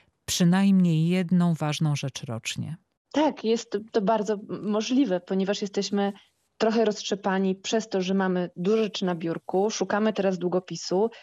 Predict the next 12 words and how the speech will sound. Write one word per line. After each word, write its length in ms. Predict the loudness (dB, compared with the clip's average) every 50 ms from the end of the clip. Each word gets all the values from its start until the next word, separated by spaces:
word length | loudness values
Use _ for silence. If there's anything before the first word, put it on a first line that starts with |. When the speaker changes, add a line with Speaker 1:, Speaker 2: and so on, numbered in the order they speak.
| -20 -20 _ _ -4 0
Speaker 2:
nie 80 | 2
możemy 340 | 2 2 2 2 0 0 0
go 100 | 0 -2
znaleźć, 400 | 0 0 -2 0 0 0 -2 -2
pożyczamy 440 | -4 -4 -4 -2 -2 0 0 0 0
od 120 | -2 -4
kolegi 720 | -6 -4 -2 -2 -2 -2 -4 -4 -2 -2 0 0 0 -2
z 100 | -2 0
biurka 340 | 0 0 0 0 -2 -4 -4
obok, 360 | -2 0 2 2 2 0 -2
bądź 280 | -2 0 0 0 0 0
kupujemy 800 | -4 -8 -2 0 0 2 2 2 0 0 0 0 -2 -2 -4